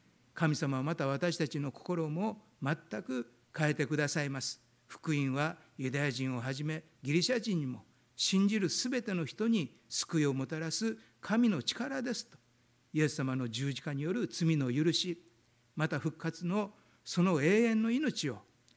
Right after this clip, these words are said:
神様は私たちに与えてくださっておられる。どうぞそのことを信じて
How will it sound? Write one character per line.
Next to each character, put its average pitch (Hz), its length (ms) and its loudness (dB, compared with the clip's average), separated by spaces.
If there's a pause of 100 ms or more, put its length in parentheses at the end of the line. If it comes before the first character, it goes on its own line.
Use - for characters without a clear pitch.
(120)
神 135 240 0
様 127 220 -2
は 202 80 0
私 151 300 0
た 139 120 -2
ち - 80 -10
に 131 80 -2
与 135 240 0
え 165 60 2
て 156 80 -4
く 147 100 -8
だ 151 140 -4
さ 160 140 -4
っ 160 40 -6
て - 160 -8
お 135 80 -4
ら 147 80 -6
れ 160 80 -4
る。 170 140 -10 (600)
ど 160 120 6
う 180 60 6
ぞ 151 100 0
そ 180 160 0
の 202 100 2
こ 208 120 0
と 202 100 0
を 156 60 2
信 240 320 4
じ 151 120 0
て - 140 -10